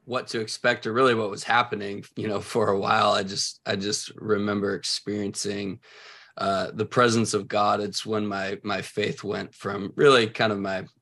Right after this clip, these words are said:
my parents' religion to my own. And, and that renewal really touched my church, uh, my family, and then, and then myself. I mean, I just remember being an early teenager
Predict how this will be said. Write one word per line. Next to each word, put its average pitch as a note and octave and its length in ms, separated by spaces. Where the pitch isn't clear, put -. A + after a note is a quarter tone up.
my F#2+ 180
parents' G#2 440
religion G2 440
to - 120
my F#2+ 260
own. G2 300
And, F#2+ 240
and A2 160
that A#2 180
renewal A#2+ 800
really A#2 300
touched - 680
my F2+ 220
church, - 720
uh, G2+ 180
my G#2 160
family, G#2+ 540
and G#2 100
then, G2+ 360
and A2 120
then G#2 100
myself. G#2 680
I - 20
mean, G2+ 160
I G2+ 80
just G2 220
remember G2 380
being G2+ 340
an F#2 180
early G#2+ 300
teenager G2+ 720